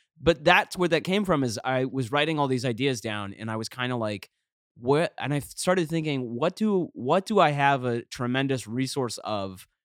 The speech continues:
that I can try to figure out how to monetize or what I can do with?" And I was like, "Dude, Bill calls me, like, four times a day. Like, we should just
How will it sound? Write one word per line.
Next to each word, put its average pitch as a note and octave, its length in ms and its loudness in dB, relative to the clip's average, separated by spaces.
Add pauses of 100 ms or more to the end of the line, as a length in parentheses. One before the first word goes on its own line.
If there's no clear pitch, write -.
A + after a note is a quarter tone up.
(120)
that A2 80 -2
I B2 60 2
can A#2+ 160 -4
try B2 280 0
to A#2+ 80 -4
figure A2+ 440 -4
out G#2 200 -4
how G#2+ 120 -6
to G#2+ 80 -6
monetize G2 760 -10
or G2+ 40 -12
what G2+ 160 -10
I G2 60 -10
can F#2+ 160 -18
do G#2+ 120 -6
with?" F2+ 160 -8
And G#2+ 80 -8
I A2+ 40 -4
was A#2 120 -6
like, A2 140 -8
"Dude, A2+ 240 -10
Bill C#3 240 -2
calls A#2+ 320 -4
me, A#2 80 -4
like, G#2 120 -6
four A2+ 240 -8
times A2 280 -8
a G2 60 -12
day. E2 480 -8 (420)
Like, A2 260 -2
we B2 140 0
should B2 180 -6
just C3 300 0